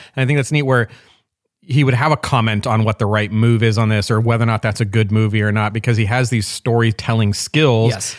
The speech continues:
Speaker 1: uh, which are derived in, uh, retelling factual events through journalism. I just think that's neat that that all overlaps.
Speaker 2: Very neat. Very happy to have, have, uh, very happy to have had him on the show, and looking forward to the next time talking with him again.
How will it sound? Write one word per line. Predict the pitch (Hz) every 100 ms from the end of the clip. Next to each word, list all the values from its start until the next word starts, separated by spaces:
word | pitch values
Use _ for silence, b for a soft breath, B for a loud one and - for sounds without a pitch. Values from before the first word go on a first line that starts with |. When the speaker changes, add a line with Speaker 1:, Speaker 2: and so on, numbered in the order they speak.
| B
Speaker 1:
uh, | 113
which | 110 113
are | 117 110
derived | 117 110 113 113 101
in, | 117 110 107 107 104 b b -
uh, | 98
retelling | 104 123 117 - 120 113 107 104 101 - -
factual | - - - 117 113
events | 110 104 104 -
through | 127 117 104
journalism. | 135 135 107 101
I | 127
just | 151
think | 160
that's | 135
neat | 117 123 131
that | 104
that | 104 107
all | 101 101
overlaps. | 101 98 95 - - 127
Speaker 2:
Very | 127 147
neat. | 170 165 - 135
Very | 131 135 135
happy | 143 143
to | 147
have, | 143 139
have, | 131 131 120 -
uh, | 131 127 120 - 143 - -
very | 147 151 139
happy | 156 151 156
to | 143 147
have | 120
had | 131 131 123
him | 143
on | 131 127
the | 123
show, | 160 127 113 107 b b b b
and | 123 113 113
looking | 120 120
forward | 127 117
to | 117
the | 110
next | 110 -
time | 110 110
talking | - 110 104 113
with |
him | 107 117
again. | 127 127 107